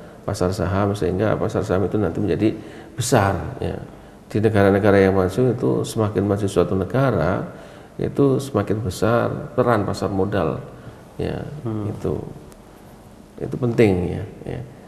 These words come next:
Speaker 1: Nah, kita jauh, jauh sekali. <laughs> Di Garut masih beberapa orang aja yang paham pasar modal.
Speaker 2: <laughs>
Speaker 1: Mayoritasnya tuh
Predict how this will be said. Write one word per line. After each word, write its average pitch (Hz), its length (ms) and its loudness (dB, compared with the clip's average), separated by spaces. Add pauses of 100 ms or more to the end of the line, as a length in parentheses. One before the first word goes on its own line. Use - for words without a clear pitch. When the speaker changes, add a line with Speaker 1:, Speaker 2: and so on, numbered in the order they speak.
Speaker 1:
Nah, - 160 0
kita 123 180 4
jauh, 104 320 4
jauh 95 220 2
sekali. 87 340 -2 (720)
<laughs> - 880 -10
Di 113 80 2
Garut 110 400 8
masih 120 240 4
beberapa 104 400 4
orang 107 320 6
aja 135 160 8
yang 104 240 2
paham 98 240 4
pasar 95 240 2
modal. 92 400 4 (200)
Speaker 2:
<laughs> 151 200 2
Speaker 1:
Mayoritasnya 107 720 8
tuh 147 240 4